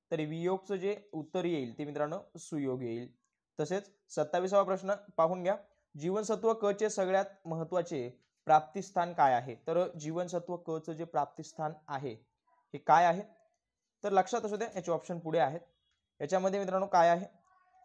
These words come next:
तर आवळा या ठिकाणी जास्तीत जास्त प्राप्तिस्थान किंवा याच्यामध्ये ड जीवनसत्व असतं. तसेच कोपली, कोपलिक स्पॉट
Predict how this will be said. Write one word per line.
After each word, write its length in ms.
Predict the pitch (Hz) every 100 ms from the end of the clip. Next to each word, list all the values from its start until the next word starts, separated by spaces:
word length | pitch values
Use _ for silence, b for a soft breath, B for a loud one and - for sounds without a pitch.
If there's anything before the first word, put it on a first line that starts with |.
| _ -
तर 100 | 190 -
आवळा 420 | 170 160 185 151 147 -
या 100 | 156
ठिकाणी 260 | 151 170
जास्तीत 320 | 165 156 - 165
जास्त 200 | 165 175 - _
प्राप्तिस्थान 540 | - 147 - 165 - 160
किंवा 160 | 165 165
याच्यामध्ये 360 | 156 156 156
ड 160 | 151 151
जीवनसत्व 520 | 156 139 139 139 156 - -
असतं. 360 | 123 - 120 120 _ _ _ _ -
तसेच 300 | 147 202 208 _ _ _ -
कोपली, 400 | 170 170 196 226 - _ _ _ _ _
कोपलिक 500 | - 180 220 220 143 - -
स्पॉट 360 | - 202 160